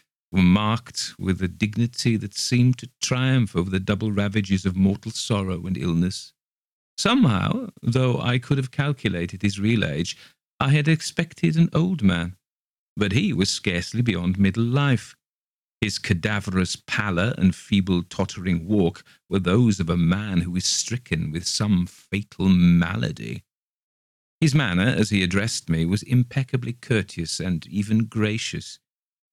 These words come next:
but the voice was that of one to whom the ordinary relations and actions of life had long since become meaningless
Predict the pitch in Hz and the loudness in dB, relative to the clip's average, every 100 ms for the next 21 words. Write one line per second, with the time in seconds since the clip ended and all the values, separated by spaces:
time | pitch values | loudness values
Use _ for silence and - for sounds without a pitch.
0 | _ - 101 101 90 95 131 101 - - | _ -6 -2 -2 -2 0 2 2 -2 -8
1 | 90 95 107 110 101 90 85 92 - _ | -4 -2 -2 -2 -2 0 0 -2 -10 _
2 | _ _ 101 104 110 92 98 - 107 120 | _ _ 0 2 2 2 -2 -4 -4 0
3 | 143 143 143 135 131 127 127 139 - 95 | 0 0 -2 0 0 2 0 0 0 0
4 | 104 - 117 123 - 139 127 120 101 101 | 0 -2 -4 -4 -2 -2 -2 -6 -2 0
5 | 85 92 - _ _ _ 101 95 92 113 | 0 -4 -12 _ _ _ -8 -4 0 2
6 | 135 135 - - 113 95 - - - 98 | 2 2 -2 -2 0 0 -2 -16 -8 -2
7 | 98 92 92 104 101 90 85 76 - | 0 2 4 6 6 4 -4 -8 -12